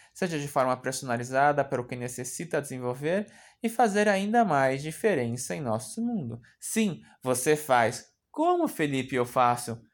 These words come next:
Vamos juntos descobrir. Reflexão Ilalut Mishrat Rivka Rabat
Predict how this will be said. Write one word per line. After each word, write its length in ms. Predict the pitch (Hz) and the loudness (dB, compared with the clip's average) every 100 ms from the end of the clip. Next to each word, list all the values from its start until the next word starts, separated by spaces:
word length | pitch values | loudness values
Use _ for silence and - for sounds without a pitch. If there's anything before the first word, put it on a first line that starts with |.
| _ _ | _ _
Vamos 580 | - 127 127 139 127 123 | -12 0 4 4 2 -4
juntos 440 | 127 131 117 120 113 | -2 -2 -2 -4 -4
descobrir. 600 | 110 - 101 98 92 - - _ _ _ _ - _ _ _ _ _ _ _ _ _ _ _ _ _ _ _ _ - - _ _ _ _ _ _ _ _ _ _ _ _ _ _ _ _ _ _ - | -6 -6 -8 -6 -10 -12 -18 _ _ _ _ -20 _ _ _ _ _ _ _ _ _ _ _ _ _ _ _ _ -20 -20 _ _ _ _ _ _ _ _ _ _ _ _ _ _ _ _ _ _ -14
Reflexão 500 | 165 139 131 - 147 | -12 -8 -8 -4 -4
Ilalut 460 | 143 127 127 123 123 | -2 -2 -2 -4 -4
Mishrat 500 | 117 120 113 117 - | -6 -2 -2 -2 -6
Rivka 720 | - 131 147 160 - 151 160 - | -10 -6 -6 -6 -6 -6 -6 -8
Rabat 640 | 120 147 - 123 117 - | -8 -10 -10 -4 -4 -4